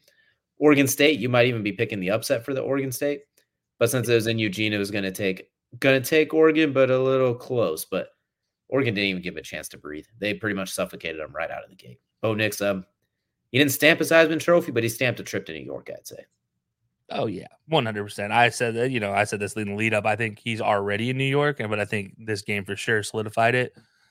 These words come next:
Speaker 2: um, to the point where maybe I'm even reconsidering my Heisman Trophy pick. Uh, I don't think I am, actually, but, and, and we'll get to that one here in a moment. Um,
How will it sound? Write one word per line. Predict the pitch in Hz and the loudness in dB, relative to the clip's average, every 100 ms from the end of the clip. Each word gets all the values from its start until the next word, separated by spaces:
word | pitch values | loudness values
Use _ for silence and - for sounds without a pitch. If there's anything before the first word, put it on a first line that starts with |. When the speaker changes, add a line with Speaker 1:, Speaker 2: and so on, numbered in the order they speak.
| _ - | _ 2
Speaker 2:
um, | 107 101 95 95 - _ | 4 4 0 -6 -14 _
to | - | 2
the | 123 | 2
point | 113 147 | 4 2
where | 127 | 2
maybe | 127 165 277 | 4 2 2
I'm | 277 | -2
even | 254 233 | 0 0
reconsidering | 226 208 170 190 180 | 0 0 0 2 2
my | 156 139 | 2 2
Heisman | 143 135 123 | 2 -2 -2
Trophy | 139 120 | -2 -2
pick. | 104 80 - _ _ _ _ _ _ _ _ - | -6 -12 -14 _ _ _ _ _ _ _ _ -10
Uh, | - | -8
I | - | -8
don't | 92 - | -10 -8
think | 98 | -4
I | 95 | -4
am, | 92 87 | -4 -8
actually, | - - - - | -10 -12 -12 -8
but, | - 104 - _ _ - | 0 0 0 _ _ -12
and, | 78 92 | -10 -8
and | 101 | -6
we'll | 101 | -2
get | 107 | -2
to | 101 | 0
that | - 135 127 | 4 4 4
one | 113 | -2
here | 101 110 | 0 0
in | 101 | 0
a | |
moment. | 110 110 98 - - _ _ - | -2 -2 -4 -12 -16 _ _ -4
Um, | 98 95 90 | 0 0 -2